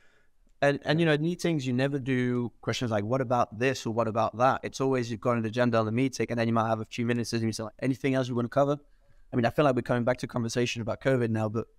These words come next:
Speaker 1: it, it, it's just from a productivity and innovation perspective, it's very, and, and just kind of strategy is so important for us to spend that time, because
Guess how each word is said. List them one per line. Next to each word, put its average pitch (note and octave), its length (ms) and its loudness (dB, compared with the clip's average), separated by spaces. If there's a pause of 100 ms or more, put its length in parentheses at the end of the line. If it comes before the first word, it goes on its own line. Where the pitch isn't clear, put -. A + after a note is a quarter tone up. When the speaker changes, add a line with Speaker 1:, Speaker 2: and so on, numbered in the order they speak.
(340)
Speaker 1:
it, B2 200 2
it, B2 160 0
it's B2 120 -2
just D3 200 0
from D3+ 100 2
a C3 40 0
productivity C3+ 640 0
and A#2 80 2
innovation A#2 460 0
perspective, C#3 540 -2
it's G#2+ 160 -4
very, A2+ 440 -2
and, A2 200 -2
and A2+ 140 -2
just - 180 -6
kind C#3+ 80 -6
of A#2 40 -4
strategy A#2 400 0
is G#2+ 80 -4
so B2+ 160 2
important A2+ 360 0
for - 100 -6
us A2 120 -2
to A2 60 -10
spend G#2+ 240 0
that - 140 -6
time, D3 240 0 (720)
because A2+ 640 2